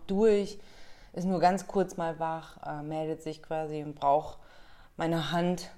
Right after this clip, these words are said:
damit sie weiß, ich bin noch da und dann schläft sie sofort weiter. Aber die, ähm, genau, sie schiebt sich jetzt von, von, von der,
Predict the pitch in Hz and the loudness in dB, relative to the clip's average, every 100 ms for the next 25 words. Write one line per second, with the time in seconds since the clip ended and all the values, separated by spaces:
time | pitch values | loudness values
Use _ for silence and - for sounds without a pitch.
0 | - - - - 170 165 170 160 160 160 | -14 -14 -16 -8 -8 -6 6 8 6 0
1 | - 170 170 165 - 147 165 127 160 160 | -4 -2 -2 -2 4 6 6 4 0 -4
2 | 143 151 147 - 139 135 139 - 127 135 | -4 -6 -6 -8 -8 -8 -10 -6 -6 -6
3 | 131 160 - - - - - - 175 175 | -8 -10 -14 -18 -18 -16 -16 -10 -4 -2
4 | 160 170 165 156 170 175 170 160 175 170 | 0 0 0 -2 -2 -2 -4 -6 -8 -8
5 | 165 160 165 165 - - - - - - | -6 -6 -8 -12 -20 -20 -20 -20 -20 -2
6 | 196 185 160 175 180 - - 254 - - | 4 4 4 -2 0 8 12 12 12 0
7 | 277 - 285 285 - - 175 170 160 156 | -4 0 0 0 -10 -6 -4 -2 -6 -10
8 | - 175 165 160 - - - - 180 175 | -10 -10 -10 -12 -18 -20 -20 -10 -4 -2
9 | 165 160 | -2 -2